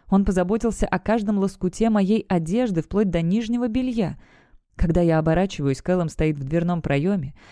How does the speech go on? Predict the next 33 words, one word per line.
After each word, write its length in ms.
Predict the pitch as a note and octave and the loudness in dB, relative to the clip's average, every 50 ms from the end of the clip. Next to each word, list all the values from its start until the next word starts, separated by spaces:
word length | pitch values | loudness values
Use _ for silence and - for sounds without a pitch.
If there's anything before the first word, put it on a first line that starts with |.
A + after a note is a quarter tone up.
| - - - | -12 -4 0
Его 180 | F#3 F3+ F#3+ | 2 2 2
широкие 460 | G3 - G3 F#3+ G3 F#3+ G3 F#3 E3+ | 2 2 2 2 2 2 2 0 -2
плечи 320 | E3+ - F#3 G#3 G3+ - D#3 | 0 0 0 0 0 0 -2
заполняют 500 | D3+ D#3 - D#3 D#3+ E3 F3 F3+ E3 - | -4 -2 -2 -2 0 0 0 0 0 -2
собой 260 | - E3 E3+ F#3 F#3 | -2 -2 0 -2 -2
всё 200 | - - F3+ F3 | -2 -2 -2 -2
пространство, 760 | - D3 C#3+ C#3+ - - E3+ F#3+ G3+ G3 F#3+ - - E3 D#3+ - - _ _ - | 0 -2 -4 -4 -4 -2 -2 0 0 -2 -4 -6 -10 -12 -12 -14 -18 _ _ 0
руки 320 | E3+ F#3+ A#3 G#3+ - G#3 | 2 2 2 2 0 -4
скрещены 720 | F#3+ - - - G3 G3+ F#3+ - - - G3 F#3+ G#3 G#3+ | -6 -4 -2 0 2 2 0 0 -2 -2 0 2 2 2
на 100 | G3 E3+ | 0 0
груди, 560 | D#3 D#3 D#3 D#3 D#3 D3 D#3 G3+ A3 A3 - _ _ - | 0 0 0 0 0 0 -2 -2 -2 -2 -6 _ _ -4
на 100 | F#3 G3 | -2 0
красивом 480 | F#3+ G3 G3 G3 - - F#3+ E3+ E3 E3 | 0 0 0 0 0 -2 -2 -2 -2 -2
лице 300 | E3 D#3+ - - D#3+ D3+ | -2 -4 -2 -2 0 0
ухмылка. 640 | C#3+ C3+ - - E3 F3+ G#3 G#3 G#3 - - F#3+ - - _ _ _ _ _ _ _ _ _ _ _ _ _ | 0 -2 -4 -4 -4 -2 -2 -4 -6 -10 -14 -14 -14 -16 _ _ _ _ _ _ _ _ _ _ _ _ _
«Похоже, 480 | - A#3+ - - C#4+ E4 F#4 F4 F4+ | -2 -2 -2 0 2 2 2 2 0
либо 240 | E4+ C#4 B3+ G3+ A3 | 0 0 0 0 0
платье, 640 | G#3 - G3 F3+ F#3+ G#3+ B3+ D4 - - - D#4+ D#4+ | -2 0 0 2 2 2 2 0 -2 -6 -4 -2 0
либо 300 | D#4 C4 A3+ A#3 G#3+ C4 | 0 2 2 0 0 0
ничего», — 640 | B3+ A#3 G#3 F#3+ - - F3+ D#3 C3 B2+ B2+ C3 C#3 - _ _ _ _ _ | 0 0 -2 -2 -2 -4 -4 -2 0 0 -2 -2 -2 -6 _ _ _ _ _
говорит 480 | F#3 F3 E3+ E3 E3 D#3+ D#3 D#3 - D#3 | -2 0 2 2 2 2 0 0 -2 -2
он. 180 | D3+ D3+ D3+ - - - _ _ _ _ _ _ - | -4 -4 -6 -10 -16 -20 _ _ _ _ _ _ -4
«Выбираю 560 | F#4 F#4 F#4+ D4 D#4+ D#4 D4 C#4+ C4 A#3+ A3+ | 0 0 2 4 4 4 4 4 4 4 4
ничего», — 600 | G3+ G3+ G3 - - - E3 C3+ A2+ G2+ - - _ _ _ _ | 2 2 0 0 -2 -2 -2 -2 -2 -6 -8 -10 _ _ _ _
отвечаю 500 | - F#3 - F#3 G3 G3 - F#3+ F3+ F3 | -4 -2 0 0 -2 0 0 2 2 2
я, 180 | F3 F#3 G#3 G#3 | 2 2 2 2
роняя 300 | F3 D#3 D#3 E3 D#3 D3 | 2 2 2 0 0 0
полотенце 560 | - D#3 D3+ D#3 - F#3 F3+ F3 - - D#3+ | 0 0 0 0 0 0 -2 -2 -2 -2 -2
в 60 | D#3 | 0
лужу 300 | D#3+ F3+ F#3+ E3+ D3+ D3 | 0 0 0 0 0 0
у 60 | C#3 C3 | -2 -2
своих 320 | - C#3+ C#3 C#3 C#3 - | 0 0 0 0 -2 -2
ног 240 | F3+ G#3 G#3 - | -4 -4 -4 -6